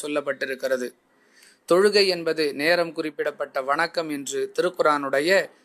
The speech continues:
நான்காவது அத்தியாயத்தின் நூற்று மூன்றாவது வசனத்தில் அல்லாஹ் தெளிவுபடுத்துகிறான். அந்த தொழுகைகள் எந்தெந்த நேரத்தில் தொழப்பட வேண்டும் என்பதை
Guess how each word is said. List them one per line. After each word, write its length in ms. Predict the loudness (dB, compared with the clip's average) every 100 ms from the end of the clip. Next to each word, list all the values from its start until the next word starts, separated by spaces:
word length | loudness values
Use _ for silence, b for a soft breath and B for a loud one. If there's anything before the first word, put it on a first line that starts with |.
| b
நான்காவது 680 | 0 2 2 4 2 2 0
அத்தியாயத்தின் 800 | -2 -2 0 2 2 -2 -10 -8
நூற்று 380 | -6 -4 -4 -4
மூன்றாவது 580 | -4 -2 2 2 2 -4
வசனத்தில் 600 | -6 -6 -8 -6 -6 -2
அல்லாஹ் 360 | 0 2 2 0
தெளிவுபடுத்துகிறான். 1040 | -4 -4 -4 -2 -4 -4 -4 0 0 0 -6 _ _ _ _
அந்த 280 | -2 0 0
தொழுகைகள் 600 | 0 0 0 2 2 0 -4
எந்தெந்த 440 | -8 -6 -4 -2
நேரத்தில் 540 | 2 2 2 -2 -10
தொழப்பட 460 | -2 0 2 2 0
வேண்டும் 420 | 2 0 0 -4
என்பதை 540 | -6 -4 0 0 -2